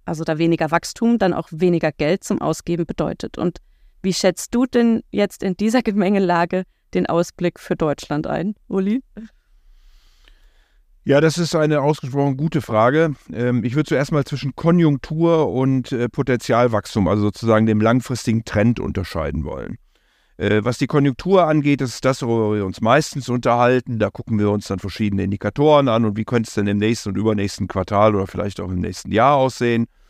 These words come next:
Speaker 2: Hier bin ich, ähm, naja, sagen wir mal, verhalten optimistisch für das Jahr zweitausendfünfundzwanzig.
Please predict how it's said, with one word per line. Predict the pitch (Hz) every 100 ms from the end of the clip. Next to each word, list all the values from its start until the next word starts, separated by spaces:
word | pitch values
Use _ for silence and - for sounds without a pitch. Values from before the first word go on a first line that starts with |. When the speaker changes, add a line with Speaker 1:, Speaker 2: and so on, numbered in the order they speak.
| _ _ _ -
Speaker 2:
Hier | 123 131
bin | 123 127 120 -
ich, | 117 - -
ähm, | 80 113 110 110 110 - _ _ -
naja, | 95 117
sagen | 117 127
wir | 123
mal, | 117 113
verhalten | - 107 113 143 156 - 127
optimistisch | 95 117 - 110 120 143 - 135 120 113
für | - 123
das | 123 113 -
Jahr | 113 117
zweitausendfünfundzwanzig. | - 110 107 110 110 107 101 101 - 143 160 151 131 - 123 127 127 131 120